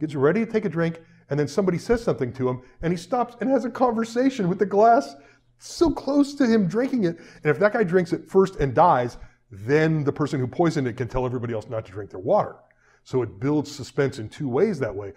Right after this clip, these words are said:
The, if somebody else drinks first, they've killed an innocent person. Um, if this guy continues this conversation for too long,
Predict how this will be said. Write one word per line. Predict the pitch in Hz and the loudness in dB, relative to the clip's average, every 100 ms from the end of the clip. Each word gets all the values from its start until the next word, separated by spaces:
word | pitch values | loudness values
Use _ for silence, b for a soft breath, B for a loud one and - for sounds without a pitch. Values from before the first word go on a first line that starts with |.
| b b - | b b -8
The, | 127 120 - - | -8 -8 -12 -10
if | 131 | -8
somebody | - 151 147 | -6 -6 -2
else | 131 - | -4 -4
drinks | 123 131 - | -4 -4 -2
first, | - 190 147 - - _ _ _ _ | 4 4 4 -2 -20 _ _ _ _
they've | 123 117 | -10 -8
killed | 151 131 | -6 -4
an | 120 | -4
innocent | 113 101 - | -6 -12 -14
person. | - 226 247 - - b b b - | -10 -8 -8 -12 -18 b b b -6
Um, | 131 123 123 - | -4 -4 -6 -8
if | 139 139 | -8 -8
this | 113 | -12
guy | - 180 202 147 - | -8 -4 -2 -4 -4
continues | - - 196 165 | -4 0 0 -2
this | 127 | -6
conversation | - 135 113 - 214 208 | -8 -8 -6 0 0 0
for | 135 131 | -8 -6
too | 139 120 | -4 -4
long, | 117 117 | -4 -4